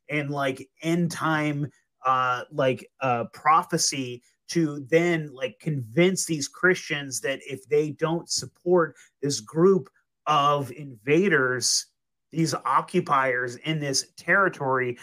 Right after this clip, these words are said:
where these people literally, they can tell you, like, "Look, I came from Germany, I came from Ukraine, I came from Lithuania, I came from Russia, I came from France, I came from Spain."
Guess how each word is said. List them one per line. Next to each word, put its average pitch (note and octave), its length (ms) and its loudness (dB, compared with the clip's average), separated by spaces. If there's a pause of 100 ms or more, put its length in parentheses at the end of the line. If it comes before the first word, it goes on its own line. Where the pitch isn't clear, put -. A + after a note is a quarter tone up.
(160)
where D#3 140 6
these G3+ 200 0
people F#3+ 380 2
literally, F#3+ 500 6
they D#3+ 160 2
can D#3 160 -4
tell F#3+ 220 2
you, C#3+ 140 0
like, C3 240 -2
"Look, D#3+ 320 2 (280)
I C#3+ 120 0
came D3+ 200 0
from C3+ 160 -12
Germany, D#3+ 440 2
I C#3 80 0
came D3 180 -6
from C3+ 160 -10
Ukraine, D#3+ 500 0
I C3+ 120 2
came C#3+ 240 -6
from C#3 180 -2
Lithuania, D3+ 680 -2
I C3 100 -2
came C3+ 180 -6
from C3+ 180 -6
Russia, E3 500 2
I C3+ 120 -4
came C#3 220 -10
from C3 200 -12
France, F3+ 460 -2
I D3 80 -4
came C3 220 -10
from B2+ 140 -20
Spain." F3+ 480 -2